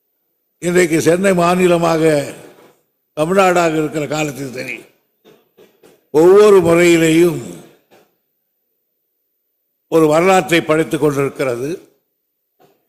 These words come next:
ஒவ்வொரு வரலாற்று புருஷர்கள் முதலமைச்சராக இருந்திருக்கிறார்கள். பனங்கல் அரசில் இருந்து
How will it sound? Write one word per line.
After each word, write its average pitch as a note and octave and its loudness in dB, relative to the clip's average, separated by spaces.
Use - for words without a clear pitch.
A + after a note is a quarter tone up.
ஒவ்வொரு A3 4
வரலாற்று F#3+ 0
புருஷர்கள் E3 -4
முதலமைச்சராக F#3+ 0
இருந்திருக்கிறார்கள். D3+ -4
பனங்கல் G3+ 2
அரசில் E3+ 0
இருந்து E3+ 0